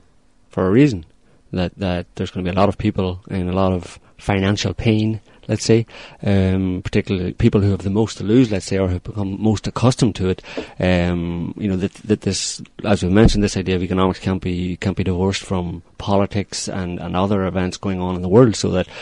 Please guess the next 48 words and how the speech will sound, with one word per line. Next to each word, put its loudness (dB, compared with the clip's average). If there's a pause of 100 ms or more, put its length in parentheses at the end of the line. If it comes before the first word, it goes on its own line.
(260)
uh, 0
and 0
it 2
would 0
seem 4
that 0
the, -2
that, -6 (160)
uh, -2
the -2
economic 6
card 2
is -2
one 0
of 0
the -6
most, -6
uh, 0
most -6
valuable 6
to -6
these -2
people, -2 (560)
uh, -2
to -4
play, 6 (400)
because, -2
uh, -2
it -4
really, 0
it -2
really 2
does 0
hit 2
people -4
where, -4
where, -6
where, -4
where -4
it -8
hurts, 2 (380)
and, -2
uh, -2 (120)
and -2 (400)
that's 0
the -6
question. 0
What, 4